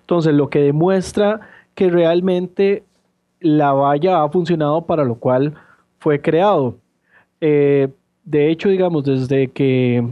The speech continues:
desde que se construyó, los, los porcentajes que se fueron dando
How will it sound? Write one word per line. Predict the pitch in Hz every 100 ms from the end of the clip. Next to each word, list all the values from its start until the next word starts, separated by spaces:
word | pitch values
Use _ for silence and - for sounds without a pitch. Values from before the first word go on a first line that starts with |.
| -
desde | 180 143 135 127
que | 131
se | 131
construyó, | - 135 - 131 123 139 170
los, | 208 165 123 -
los | 135 127 123 120 - - _ _ _ - -
porcentajes | 151 127 127 120 147 156 190 202 - - - _
que | -
se | 151
fueron | 131 151 151 170 185 180
dando | 185 175 180 196 208